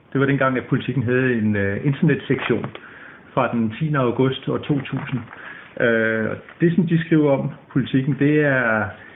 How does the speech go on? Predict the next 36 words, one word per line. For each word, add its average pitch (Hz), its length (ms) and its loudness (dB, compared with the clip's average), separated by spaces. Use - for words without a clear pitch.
en, 120 320 0
øh, 113 180 -2
anmeldelse 123 640 2
af 107 260 0
leksikon 127 500 -2
for 120 100 2
det 107 380 0
enogtyvende 139 440 0
århundrede 127 400 2
under 120 460 2
titlen 139 440 0
De 131 60 4
røde 120 380 4
faner 127 300 2
svinger 127 300 0
på 139 140 -2
nettet. 113 500 0
Øh, 107 540 0
og 113 180 -8
det 175 220 4
er 151 80 4
et, 135 120 -2
øh, 120 160 2
tosiders 170 480 0
opslag, 120 400 -4
som 127 340 -2
Henrik 110 300 -2
Palle, 120 280 0
han 123 260 0
skrev 135 380 -2
dengang, 117 400 0
hvor 120 100 -2
han 110 120 0
skrev 123 320 -4
om, 117 200 -2
øh, 107 240 -2